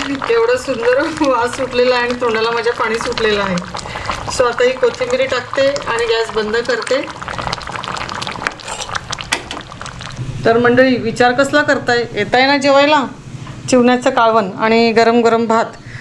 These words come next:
तुम्ही भाकरीसोबतही हे कालवण खाऊ शकता. अ, तर परत एकदा सबस्क्राईब करून घ्या, कारण तुम्हाला नवनवीन व्हिडिओ पाहायचे आहेत आमचे रेसिपीचे.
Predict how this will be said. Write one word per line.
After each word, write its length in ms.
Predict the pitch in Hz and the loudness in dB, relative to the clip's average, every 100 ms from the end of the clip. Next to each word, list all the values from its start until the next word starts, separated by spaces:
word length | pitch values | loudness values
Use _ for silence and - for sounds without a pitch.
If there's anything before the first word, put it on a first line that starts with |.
| - 247 | -8 0
तुम्ही 140 | 247 | 2
भाकरीसोबतही 840 | 233 226 262 262 247 254 262 302 330 - - - - - | 2 2 2 2 2 2 2 0 -2 -6 -12 -14 -12 -2
हे 100 | 247 | 0
कालवण 400 | 247 226 233 247 | 2 2 2 2
खाऊ 180 | 240 240 | 2 2
शकता. 360 | 240 247 - 240 294 - - - - - | 2 0 0 0 0 -10 -14 -12 -12 -2
अ, 200 | - 226 233 | 4 4 4
तर 140 | 277 277 | 2 0
परत 500 | - - 285 339 294 | -4 -4 -2 0 -2
एकदा 280 | 214 240 302 - - - - - - | -2 -2 -2 -8 -20 -20 -18 -14 -2
सबस्क्राईब 460 | 233 233 - 269 269 - | -2 0 2 2 2 2
करून 260 | 262 262 | 2 2
घ्या, 280 | 254 247 185 - - - | 2 2 0 -6 -12 -2
कारण 240 | 214 214 226 | 0 0 -2
तुम्हाला 360 | 226 240 240 | -2 -2 0
नवनवीन 420 | 233 233 240 254 | 0 0 0 0
व्हिडिओ 260 | 240 240 240 | 2 2 2
पाहायचे 400 | 240 226 233 269 | 2 2 2 2
आहेत 120 | 277 | 4
आमचे 260 | 262 240 262 | 2 2 2
रेसिपीचे. 960 | 240 233 262 254 262 - 277 269 277 | 2 0 -2 -2 -2 2 4 4 -2